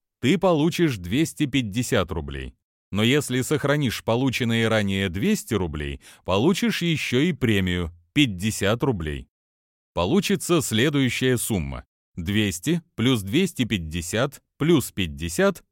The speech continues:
равно пятьсот. При этом не забывайте забирать конспект и записывать номера купюр.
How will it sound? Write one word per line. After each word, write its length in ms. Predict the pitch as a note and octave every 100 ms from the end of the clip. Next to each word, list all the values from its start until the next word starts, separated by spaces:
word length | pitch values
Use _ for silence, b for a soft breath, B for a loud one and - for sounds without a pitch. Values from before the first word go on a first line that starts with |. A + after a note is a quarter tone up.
| -
равно 460 | F#2+ C#3+ F3+ A3
пятьсот. 640 | F3+ E3 A2+ - D2 - - _ _ _ _
При 140 | A2+ B2
этом 300 | B2 A#2+ A#2+
не 100 | B2
забывайте 640 | C3 B2+ B2+ A#2 G2 A#2+
забирать 440 | G2+ G#2+ G#2 F#2+
конспект 720 | - F#2+ F#2 - D#3+ F#3+ - _ -
и 100 | G2+
записывать 720 | G#2+ G#2 G3 F3+ F#3 E3+ A#2+
номера 360 | B2 A2 F#2+ F#2+
купюр. 460 | G#2 E2 E2+ C#2+